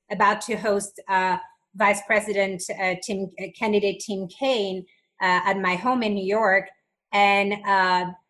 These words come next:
you know, we didn't have quite the attendance I, I was expecting from the get-go. And I essentially spent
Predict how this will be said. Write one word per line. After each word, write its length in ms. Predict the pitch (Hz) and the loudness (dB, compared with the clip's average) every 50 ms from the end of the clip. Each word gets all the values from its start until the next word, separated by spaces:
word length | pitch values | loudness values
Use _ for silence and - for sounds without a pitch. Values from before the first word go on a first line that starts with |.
| _ | _
you 80 | - 214 | -4 0
know, 300 | 208 196 190 185 - - - | 0 0 0 0 -4 -10 -8
we 100 | 226 202 | -6 -4
didn't 280 | 226 247 233 240 226 | -2 0 0 0 0
have 320 | 214 208 233 208 202 202 - - | 0 0 2 2 2 0 -2 -2
quite 280 | - 247 220 214 - - | 2 2 2 2 2 -2
the 140 | 208 202 190 | -4 -4 -4
attendance 580 | 185 185 - - 214 202 202 202 196 208 208 202 | -4 -6 -6 -4 -2 0 0 2 0 0 -2 -2
I, 180 | 196 175 185 196 - | 0 0 0 0 0
I 100 | 202 190 | -2 -2
was 200 | 185 190 180 180 | 0 -2 -2 -4
expecting 800 | 190 175 - - - 190 180 180 - - 254 269 277 277 277 - | -4 -8 -8 -10 -8 -8 -10 -8 -6 -6 -4 -4 -4 -4 -6 -6
from 180 | - 220 202 202 | -4 -4 -2 -2
the 60 | 202 | -2
get-go. 460 | 180 185 185 175 185 208 226 262 - - - _ _ _ - | -2 -2 -2 0 0 0 0 0 -2 -6 -12 _ _ _ -6
And 80 | 202 | -4
I 60 | 208 226 | -2 -2
essentially 460 | 226 226 302 330 339 339 339 285 240 | 0 2 0 0 2 0 -2 -4 -4
spent 540 | - - - 262 233 220 220 220 220 214 | -8 -8 -4 -2 0 0 0 0 -4 -6